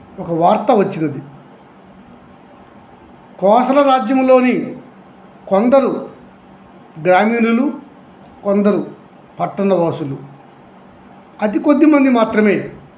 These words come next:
సీతాదేవిని శ్రీరాముడు పది నెలలు లంకలో రావణుడి అధీనంలో ఉన్న ఆమెను తెచ్చుకొని ఏలుకుంటున్నాడు.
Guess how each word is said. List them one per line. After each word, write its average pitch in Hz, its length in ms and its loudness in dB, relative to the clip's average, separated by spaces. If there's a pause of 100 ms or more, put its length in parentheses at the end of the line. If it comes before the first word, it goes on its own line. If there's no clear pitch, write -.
(800)
సీతాదేవిని 277 1080 2 (380)
శ్రీరాముడు 254 800 0 (3250)
పది 208 220 2
నెలలు 254 520 4 (1400)
లంకలో 220 760 0 (380)
రావణుడి 233 500 2
అధీనంలో 226 540 2
ఉన్న 208 420 -2 (280)
ఆమెను 202 260 2
తెచ్చుకొని 202 460 -2
ఏలుకుంటున్నాడు. 180 840 0